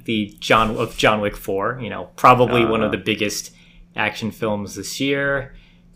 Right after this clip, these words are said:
Speaker 1: And then we got a new Mission Impossible movie. Then we
Speaker 2: Mm-hmm.
Speaker 1: got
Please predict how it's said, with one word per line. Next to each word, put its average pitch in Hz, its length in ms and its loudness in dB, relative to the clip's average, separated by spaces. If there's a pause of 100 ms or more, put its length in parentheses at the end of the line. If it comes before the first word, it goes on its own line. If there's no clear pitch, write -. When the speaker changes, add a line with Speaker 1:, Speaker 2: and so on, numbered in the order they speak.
Speaker 1:
And 107 180 -6
then 104 200 2
we 110 120 0
got 104 420 2 (260)
a 120 80 -6
new 107 320 -4
Mission 104 340 -6
Impossible 160 1000 -2
movie. 170 880 0 (400)
Then 117 260 2
we 123 80 0
Speaker 2:
Mm-hmm. 110 80 -2
Speaker 1:
got 117 220 2